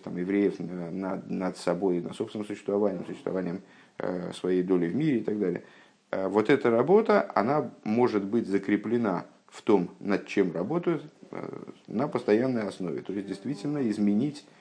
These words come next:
н-, не, не оттолкнуть зло, а превратить зло в добро, скажем, э, изменить существование низа. Дерфар из,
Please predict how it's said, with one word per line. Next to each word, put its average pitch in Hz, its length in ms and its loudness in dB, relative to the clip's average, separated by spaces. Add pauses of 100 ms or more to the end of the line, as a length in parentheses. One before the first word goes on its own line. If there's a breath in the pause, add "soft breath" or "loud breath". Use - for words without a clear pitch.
(300 soft breath)
н-, 107 220 2
не, 104 260 2
не 110 140 4
оттолкнуть 107 680 2
зло, 160 420 2
а - 100 0
превратить 98 540 0
зло 95 160 2
в 92 60 0
добро, 92 320 2
скажем, 62 360 -10 (460 loud breath)
э, 92 640 0 (220)
изменить 110 640 0 (320)
существование 101 680 2
низа. 95 300 2 (520 loud breath)
Дерфар 120 600 8
из, 175 300 4